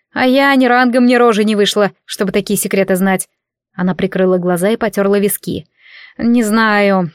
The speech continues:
ничего на ум не идёт». «Тогда возвращаемся к старому доброму плану с засадой». «А если снова дырку вырезать?» — предложила Мадина.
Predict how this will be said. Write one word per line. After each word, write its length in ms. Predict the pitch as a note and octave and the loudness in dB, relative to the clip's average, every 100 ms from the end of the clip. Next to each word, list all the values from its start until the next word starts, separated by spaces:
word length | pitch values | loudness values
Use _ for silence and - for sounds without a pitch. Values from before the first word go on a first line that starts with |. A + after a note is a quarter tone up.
| - | -4
ничего 580 | A3 A#3+ A#3+ C4+ A#3+ A3 | 0 2 2 0 2 2
на 160 | A3 | 4
ум 160 | G#3+ G#3 | 2 2
не 200 | G3+ G3 | 2 2
идёт». 340 | F#3 E3+ E3 _ _ _ _ _ _ | 0 -2 -4 _ _ _ _ _ _
«Тогда 360 | - - B3+ | -8 0 0
возвращаемся 760 | D#4 C4+ B3+ - A3+ A#3+ A#3+ B3 | 2 2 2 2 2 2 2 -2
к 60 | - | -4
старому 460 | - A3+ C#4+ C4+ | 0 0 2 0
доброму 440 | G#3+ A3 G#3 G#3+ F#3+ | 0 0 2 0 -2
плану 400 | F3 G#3+ B3+ B3+ | 0 2 2 0
с 40 | |
засадой». 880 | F#3 G#3 - E3+ E3 D#3+ - - - _ _ _ _ | 0 0 0 -2 -4 -6 -8 -10 -20 _ _ _ _
«А 140 | B3+ C4 | -2 0
если 280 | D4 D4 | 2 0
снова 300 | D4 C4+ C4+ | 0 2 2
дырку 320 | B3+ D#4+ E4+ C4+ | 2 0 0 0
вырезать?» — 480 | B3 A3+ G3+ G#3 - _ - | 2 2 2 -2 -10 _ -4
предложила 480 | G3+ G3+ F#3 G3 | 2 2 4 2
Мадина. 460 | G3 G3 F3 D3+ | 2 2 0 -4